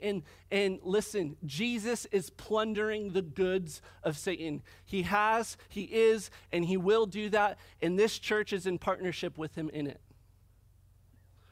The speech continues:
We are in partnership of one soul at a time, plundering Palos Verdes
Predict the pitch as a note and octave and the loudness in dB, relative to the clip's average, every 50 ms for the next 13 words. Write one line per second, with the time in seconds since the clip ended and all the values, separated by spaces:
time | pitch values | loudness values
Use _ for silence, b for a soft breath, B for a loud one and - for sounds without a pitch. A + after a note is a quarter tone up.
0 | b b b b E3 F3 G#3+ A#3 A#3+ A#3+ A#3+ A#3 G#3 - - - A#3+ A#3+ A#3+ - | b b b b -4 -2 0 2 2 2 2 2 0 -4 -4 0 2 2 2 2
1 | A#3 A3 G#3+ - - - G3 G3 E3+ F3 - - - B B B B B B F#3+ | 0 -2 -2 -2 -2 -2 0 0 0 0 -2 -6 -16 B B B B B B 2
2 | F#3+ D#3 F#3+ - - F#3+ E3 D#3+ F3 G#3 A3 A#3 B3 C4 C4 B3 - - F#3+ - | 2 0 -2 -6 -6 -4 -2 2 2 4 4 4 4 2 0 -2 -6 -8 -10 -8
3 | - - - A#3 A3 G#3 G#3+ G#3+ G#3+ A3 - - F#3 F#3+ G3 F3+ - - - - | -8 -2 0 2 4 4 4 4 2 0 -2 -2 -2 0 0 -2 -4 -6 -4 -2
4 | G#3 G3+ G3 F3 E3 D#3+ D#3 D3 D3 - b b b b b b b b b - | 0 0 2 2 0 0 -2 -4 -6 -8 b b b b b b b b b -14
5 | - - - A3 B3 C4 C4+ C4+ B3+ A3+ G#3+ G#3 F#3 F3 F3 E3 D#3 D3+ D#3 D#3 | -12 -2 2 4 4 4 4 4 4 4 4 4 2 2 0 0 -2 -4 -4 -6
6 | D#3 C#3+ b b b b b b b b b - - G3 F3+ F#3 G3 G3 F#3 - | -8 -10 b b b b b b b b b -4 0 2 4 4 4 2 2 0
7 | - E3+ D#3+ F3+ G3+ G3+ G3 F#3 E3 C#3+ C3 A#2+ - - | -4 -4 0 0 2 2 2 2 0 -2 -4 -6 -10 -16